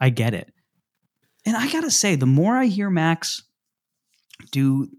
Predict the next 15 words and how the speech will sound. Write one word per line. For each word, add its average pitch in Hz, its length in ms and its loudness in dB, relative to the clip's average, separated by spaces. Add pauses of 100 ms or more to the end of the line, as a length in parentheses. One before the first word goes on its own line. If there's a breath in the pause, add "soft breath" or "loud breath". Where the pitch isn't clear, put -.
(220)
post 120 300 -4
interviews 110 540 -2
and 107 100 -8
stuff - 280 -8
like 113 160 -6
that, 127 240 -2
the 151 60 4
more 175 200 6
I'm 240 120 4
just 196 180 -2
like, 208 200 0
"Yeah, 247 100 0
I 254 100 -2
get 196 180 -2
it. - 180 -6